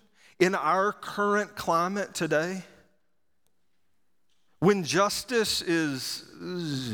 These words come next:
certainly in many cases not according to God's word, have you ever had the thought, "When, Lord? When? When will justice be made equitable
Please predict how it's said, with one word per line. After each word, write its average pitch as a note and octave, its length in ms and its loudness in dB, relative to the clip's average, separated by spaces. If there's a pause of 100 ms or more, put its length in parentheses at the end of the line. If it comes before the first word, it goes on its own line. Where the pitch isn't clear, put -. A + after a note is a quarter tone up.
(2000)
certainly F#3+ 840 2
in D3 200 -2
many F#3+ 220 2
cases D3+ 480 -2
not C#3+ 240 0
according D3 480 -2
to C3+ 100 -6
God's B2 280 -2
word, A2+ 440 -2 (1000)
have C3+ 140 0
you D3+ 260 4
ever F#3 160 -2
had E3+ 200 -2
the D#3+ 80 -8
thought, E3 400 -4 (1200)
"When, A#2 380 -2
Lord? G#2 340 -12 (1400)
When? D#3+ 340 0 (1080)
When B3 340 6
will G#3+ 140 2
justice F3 500 0
be F#3 220 -2
made F#3 400 2
equitable E3+ 840 0